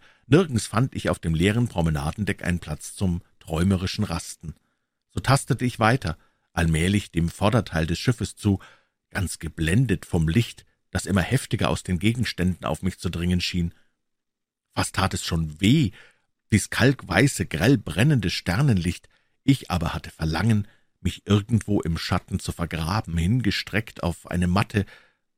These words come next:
den Glanz nicht an mir zu fühlen, sondern nur über mir, an den Dingen gespiegelt, so wie man eine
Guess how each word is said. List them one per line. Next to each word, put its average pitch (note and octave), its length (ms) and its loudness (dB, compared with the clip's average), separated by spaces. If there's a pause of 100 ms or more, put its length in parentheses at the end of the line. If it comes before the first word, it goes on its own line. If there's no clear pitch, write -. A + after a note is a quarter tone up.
(140)
den A#2+ 140 4
Glanz B2 400 4
nicht - 300 2
an G2 140 6
mir G#2 180 6
zu - 160 -4
fühlen, G#2+ 560 4 (280)
sondern G2 360 4
nur G2+ 240 6
über A2 280 4
mir, D2+ 340 -2 (180)
an F2+ 180 2
den E2 160 -2
Dingen B2 360 2
gespiegelt, A2 600 -2 (300)
so F#2 200 0
wie G2 80 6
man G2 160 4
eine F2 360 0